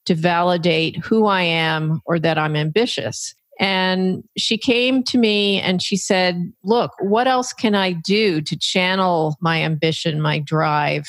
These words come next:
You know, I, I don't want to keep up this corporate, you know, rat race, but at the same time,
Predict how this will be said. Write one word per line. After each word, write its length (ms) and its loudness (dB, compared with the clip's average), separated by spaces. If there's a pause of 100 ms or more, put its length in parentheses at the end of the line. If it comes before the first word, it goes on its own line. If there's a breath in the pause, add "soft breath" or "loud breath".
(120)
You 80 2
know, 100 2
I, 300 0
I 100 0
don't 340 0
want 200 2
to 40 -2
keep 360 0
up 240 0
this 260 0
corporate, 760 0
you 120 -12
know, 120 2
rat 420 0
race, 640 -2
but 120 2
at 200 0
the 60 0
same 340 0
time, 680 0